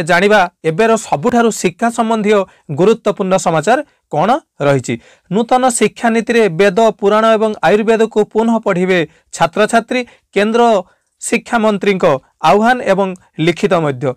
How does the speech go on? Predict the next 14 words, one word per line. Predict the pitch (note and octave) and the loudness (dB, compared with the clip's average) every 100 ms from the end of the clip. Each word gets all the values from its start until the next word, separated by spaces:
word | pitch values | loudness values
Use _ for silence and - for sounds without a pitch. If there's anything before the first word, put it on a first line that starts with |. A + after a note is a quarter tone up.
| _ _ - | _ _ -16
ସ୍କୁଲ | - - C4 A#3+ | -10 -2 0 0
ଫି | - A#3 | 0 -2
ଛାଡ଼ | - G3+ G#3 A3 | 0 0 2 2
ପ୍ରସଙ୍ଗ | A3 G#3+ A#3 A3+ | 0 0 0 -2
ସ୍ପଷ୍ଟୀକରଣ | A3+ - A3+ - A#3 A3+ A3 G#3+ | -2 -2 -4 -4 -2 0 0 2
ଲୋଡ଼ିଲେ | G#3 G3+ G#3 | 2 2 0
ହାଇକୋର୍ଟ। | F#3+ F3+ F#3+ G#3 G3+ | 0 0 0 -2 -2
ସରକାର | - G3 G3 G#3+ A3 | 0 -2 0 0 0
କହିବେ | G#3 G3 G3 F3 _ _ - | 0 0 0 -4 _ _ -4
କେତେ | G3 - | -2 -2
ପ୍ରତିଶତ | A#3+ A3 G3+ G#3 G3+ F#3+ F#3+ | 0 0 0 0 0 0 -2
ଫି | - F#3 D#3+ - _ | -4 -4 -4 -6 _
ଛାଡ଼ | - D#3+ D#3+ | -4 -2 0
କରିହବ। | D3+ C#3+ C3+ | -2 -2 -2